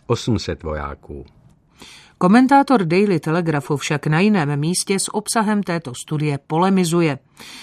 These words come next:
Speaker 2: „Sporné je především tvrzení, že za Saddáma by se tohle nestalo,“ míní komentátor.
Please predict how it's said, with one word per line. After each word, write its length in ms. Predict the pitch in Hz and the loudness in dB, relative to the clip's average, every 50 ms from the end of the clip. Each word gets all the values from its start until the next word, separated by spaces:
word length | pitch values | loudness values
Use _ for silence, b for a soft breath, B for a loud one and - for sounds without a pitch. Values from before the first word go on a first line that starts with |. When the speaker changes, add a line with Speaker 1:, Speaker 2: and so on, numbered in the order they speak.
| B B B | B B B
Speaker 2:
„Sporné 440 | B - - 269 269 269 294 294 285 | B -2 2 4 4 4 4 4 2
je 100 | 269 214 | 2 0
především 520 | - - 220 208 240 233 - - 185 170 | 0 0 0 0 0 0 0 0 -2 -2
tvrzení, 580 | 147 156 160 165 156 156 175 175 180 196 208 208 | -2 -2 -2 -2 0 0 0 0 2 2 0 0
že 160 | 185 170 151 | 2 0 0
za 140 | 139 151 175 | 0 0 -2
Saddáma 600 | 170 - 247 240 214 175 151 143 143 143 143 131 | -2 0 0 0 0 0 0 0 0 0 -2 -4
by 120 | 127 143 147 | -4 -6 -6
se 160 | - 156 147 | -4 -6 -4
tohle 300 | - 147 147 160 160 156 | -4 -2 -2 0 0 0
nestalo,“ 500 | 175 185 - - - 214 202 170 143 127 B B B B B B | 0 0 -2 0 2 2 2 2 2 -2 B B B B B B
míní 280 | 160 160 156 151 151 | 0 0 2 0 -2
komentátor. 800 | - 160 165 175 180 180 165 165 151 147 139 156 147 143 131 | -2 -2 -2 0 0 0 0 0 0 0 0 -2 -4 -4 -4